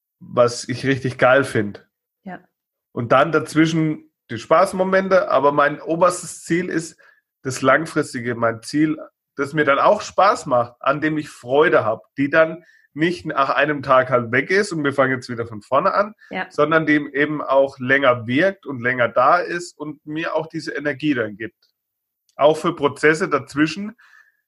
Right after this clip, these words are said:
Speaker 1: wo ich jetzt vielleicht mal sag, "Na ja, <laughs> macht jetzt vielleicht nicht ganz so viel Spaß." Und es gehört dazu, um dahin zu kommen, wo ich hin will.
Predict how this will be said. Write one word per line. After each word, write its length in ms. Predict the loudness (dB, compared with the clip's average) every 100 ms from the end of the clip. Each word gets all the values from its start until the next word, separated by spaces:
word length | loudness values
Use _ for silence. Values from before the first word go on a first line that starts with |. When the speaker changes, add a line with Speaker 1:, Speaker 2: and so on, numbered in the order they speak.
| _ _ _ _
Speaker 1:
wo 200 | -4 -2
ich 80 | -2
jetzt 180 | -4 -4
vielleicht 380 | 4 4 4 -4
mal 100 | -6
sag, 360 | 0 0 0 -8
"Na 280 | -4 -2 2
ja, 420 | 4 6 6 4
<laughs> 800 | 2 0 0 0 -2 -6 -8 -10 _
macht 280 | 2 2 2
jetzt 200 | -6 -6
vielleicht 360 | -2 0 0 -4
nicht 220 | -12 -14 _
ganz 420 | -2 -2 -2 -8
so 140 | -8 -4
viel 180 | -4 -6
Spaß." 640 | -2 2 4 4 2 -2 -18 _ _ _ _ _ _ _
Und 200 | -4 -4
es 220 | -4 -6 2
gehört 320 | 4 6 4
dazu, 480 | -4 -6 -10 -8 -8 -10 _
um 180 | -18 -2
dahin 280 | 0 0 -2
zu 100 | -12
kommen, 200 | -8 -6
wo 100 | -4
ich 80 | -4
hin 240 | -6 -4 0
will. 220 | 0